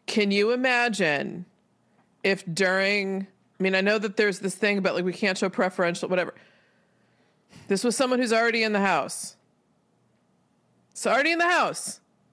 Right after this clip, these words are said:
Already in the House. Missouri House. Already there. Uh,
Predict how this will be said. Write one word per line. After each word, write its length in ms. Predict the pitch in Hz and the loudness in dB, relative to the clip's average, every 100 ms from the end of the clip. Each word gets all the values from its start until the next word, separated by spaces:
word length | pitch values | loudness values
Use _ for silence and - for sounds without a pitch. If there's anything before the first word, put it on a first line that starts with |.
| - | -2
Already 240 | 214 247 | 0 2
in 80 | 262 | 0
the 60 | 262 | 2
House. 460 | 247 156 - - - _ | 2 0 -4 -10 -12 _
Missouri 300 | - 185 208 | -2 2 2
House. 200 | 202 165 165 | 2 2 2
Already 180 | 240 | 2
there. 360 | 302 277 233 233 - - - _ _ _ 190 | 2 2 0 -4 -12 -20 -20 _ _ _ 0
Uh, 640 | 190 180 180 175 175 | 2 4 2 2 2